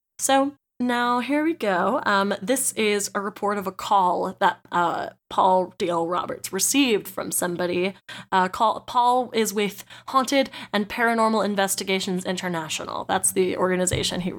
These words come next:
is, uh, representative of. Here's the caller's report. "Me and my friend were hiking around Mount Shasta, and out of one of the crevices flew this big creature. I mean, this thing was huge.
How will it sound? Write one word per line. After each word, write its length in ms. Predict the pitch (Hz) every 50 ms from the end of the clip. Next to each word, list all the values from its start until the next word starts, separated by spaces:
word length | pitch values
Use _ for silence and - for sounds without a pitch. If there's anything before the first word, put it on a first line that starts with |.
| - -
is, 280 | - 180 - 190 - - -
uh, 160 | 180 175 180 -
representative 480 | 165 - - 165 165 - - 170 -
of. 160 | - - 196 _ _ _
Here's 180 | - 240 - -
the 80 | 233
caller's 420 | - 214 185 190 185 180 180 180 180
report. 460 | 170 - - - - - - - - _ _ _ _ _ _ _ _ _ _ _ - 254
"Me 160 | 262 294 349
and 100 | 359 339
my 100 | 311 302
friend 360 | 302 - 233 202 202 208 208
were 100 | 214 208
hiking 460 | 202 - 277 320 - - 339 311 269
around 320 | 247 220 202 190 190 196 196
Mount 240 | 185 170 175 -
Shasta, 720 | - - 269 277 302 311 294 - - 202 - 180 190 190 - _ _ _ _ -
and 260 | - 220 214 220 226 -
out 160 | 214 254 294
of 120 | 339 311 294
one 120 | 302 302
of 80 | 294 254
the 80 | 269
crevices 760 | - - - 226 220 247 285 269 - - 180 165 180 170 -
flew 320 | - - 220 240 247 254
this 220 | 214 226 214 - - - _ -
big 360 | 226 240 285 285 196 165 -
creature. 680 | - - - 240 214 190 - - - - - - 180 _ _ _ -
I 120 | 214 233 240
mean, 260 | 247 262 269 254 240
this 240 | 233 285 285 - -
thing 300 | - 262 262 285 277 254
was 420 | 262 247 - - - - - -
huge. 480 | 214 214 214 202 165 - - - -